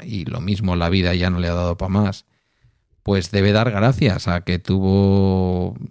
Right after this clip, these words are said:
buenos profesionales de la sanidad pública en el Ramón y Cajal, que lo mismo se dieron cuenta de lo que se había comido, porque llevaron una muestra, o lo mismo al tuntum le pusieron algo o le hicieron un lavado de estómago.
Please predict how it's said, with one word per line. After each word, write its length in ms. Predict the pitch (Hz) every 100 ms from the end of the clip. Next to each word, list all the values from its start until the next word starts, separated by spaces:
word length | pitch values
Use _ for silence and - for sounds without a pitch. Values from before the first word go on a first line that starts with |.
| _
buenos 360 | 98 101 110 107
profesionales 640 | 117 90 92 - 107 120 113
de 100 | 98
la 120 | 98
sanidad 340 | 90 98 101
pública 380 | 113 120 120 90
en 100 | 87
el 80 | 87
Ramón 240 | 90 92
y 60 | 101
Cajal, 420 | 117 110 131 156 - _ _ _ _ _ _ _ -
que 220 | 117 107
lo 180 | 107 110
mismo 340 | 135 160 151
se 120 | 139
dieron 240 | 139 135 127
cuenta 300 | 160 127 104
de 80 |
lo 100 | 101
que 80 | 95
se 80 | 101
había 240 | 98 107
comido, 560 | 117 113 139 160 262 - _ _ _ -
porque 240 | 101 92
llevaron 300 | 92 101 107
una 180 | 107 107
muestra, 540 | 113 127 - 156 196 - _ _ _ _
o 100 | 107
lo 140 | 98
mismo 300 | 104 110 123
al 160 | 127 123
tuntum 540 | 117 107 92 127 160
le 160 | 131 98
pusieron 360 | 98 113 110
algo 240 | 113 127 135
o 60 |
le 80 | 90
hicieron 240 | 90 113 110
un 120 | 90
lavado 260 | - 67 -
de 60 |
estómago. 500 | - - - - _